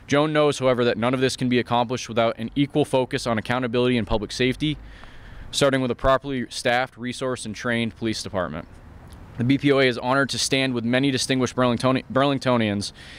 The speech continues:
in supporting Joan's mayoral campaign, including former Burlington City Councilors Joan, Jane Nodell, Dave Hartnett, current Councilor Mark Barlow, and Pat Robbins, co-founder of the Church Street Marketplace. Leadership is earned,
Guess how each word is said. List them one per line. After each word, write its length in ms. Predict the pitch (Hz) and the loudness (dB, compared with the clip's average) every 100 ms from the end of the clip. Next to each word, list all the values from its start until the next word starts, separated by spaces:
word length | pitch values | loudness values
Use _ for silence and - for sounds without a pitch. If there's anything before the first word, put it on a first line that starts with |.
| - - | -18 -6
in 100 | 113 | -2
supporting 380 | 123 143 131 123 | 0 2 2 2
Joan's 300 | 120 123 110 | 2 0 2
mayoral 240 | 117 117 | 2 2
campaign, 540 | - 120 104 120 123 120 | 2 0 2 2 2 0
including 480 | 107 131 120 110 - | -2 2 2 2 -4
former 440 | - 135 135 131 117 | 0 2 4 2 2
Burlington 380 | 123 127 117 | 2 2 0
City 160 | 117 120 | -2 0
Councilors 580 | 123 117 - 113 101 - - - | 0 0 0 0 0 -6 -20 0
Joan, 320 | 131 127 120 - | 2 2 -2 -2
Jane 220 | 123 139 | 0 2
Nodell, 480 | 139 127 117 113 107 - - | 2 4 4 2 -4 -14 -6
Dave 220 | 127 131 - | 0 0 2
Hartnett, 360 | 117 113 113 | 0 0 -2
current 300 | - 127 117 | 0 0 2
Councilor 340 | 123 117 - 113 | 0 0 0 0
Mark 240 | 113 107 | 0 2
Barlow, 460 | 131 135 139 131 - - - | 2 2 2 0 -6 -20 -14
and 120 | - 113 | -6 0
Pat 260 | 123 120 | 2 0
Robbins, 480 | 113 117 110 110 - | 0 -2 -2 -6 -10
co-founder 460 | - 135 123 123 120 | -2 -2 2 0 0
of 80 | 110 | -2
the 60 | |
Church 260 | - 120 113 | -4 -4 -2
Street 180 | 120 101 | -4 0
Marketplace. 640 | 104 90 101 92 - - - - - - - - | -2 -2 -4 -6 -6 -12 -16 -20 -20 -20 -20 -2
Leadership 480 | 117 143 151 170 156 | 2 2 2 0 0
is 140 | 127 | 0
earned, 340 | 127 135 143 | 2 2 2